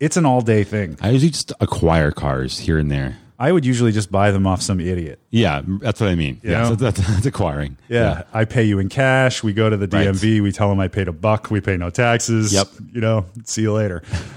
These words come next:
Speaker 1: But this was the whole deal where you go and you test drive it and all, all that. And, uh, you know, it's a fucking room full of car salesmen all day.
Speaker 2: Yep.
Speaker 1: And they're just like,
Speaker 2: Is it in New York City?
Speaker 1: Jersey, Jersey City.
Speaker 2: Oof.
Speaker 1: <sighs> Man,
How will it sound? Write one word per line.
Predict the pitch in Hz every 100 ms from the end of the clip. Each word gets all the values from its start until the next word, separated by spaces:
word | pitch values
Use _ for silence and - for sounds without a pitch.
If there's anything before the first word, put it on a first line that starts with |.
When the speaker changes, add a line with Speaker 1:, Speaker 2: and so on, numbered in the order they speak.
| -
Speaker 1:
But | 117 135
this | 139 123
was | 107 107
the | 107
whole | 120 107
deal | 98 120 120 107
where | 101
you | 95
go | 90 98
and | 92
you | 87
test | - 98 -
drive | 101 98 98
it | 98 87
and | 85
all, | 90 76
all | 87
that. | 87 78 - - - - -
And, | 110 104 98
uh, | 98 92 90 78 - _ _ _ _ _ _ _ _ _ -
you | 123
know, | 104 98 92
it's | 107 104 98 107
a | 101 101 92
fucking | 82 113 104 104 98
room | 101 95
full | 110 95
of |
car | - 107 113
salesmen | 104 92 87 90
all | 90 82
day. | 90 90 87 87
Speaker 2:
Yep. | 85
Speaker 1:
And | 101 104 98 98
they're | 98
just | 95 98 -
like, | 98 92 101
Speaker 2:
Is | 120
it | -
in | 113 107 101
New |
York | 101 98
City? | - 98 135 - _ -
Speaker 1:
Jersey, | 92 95 87 80
Jersey | 76 92 90
City. | 82 90 82 85
Speaker 2:
Oof. | 92 - - - - -
Speaker 1:
<sighs> | - - -
Man, | - -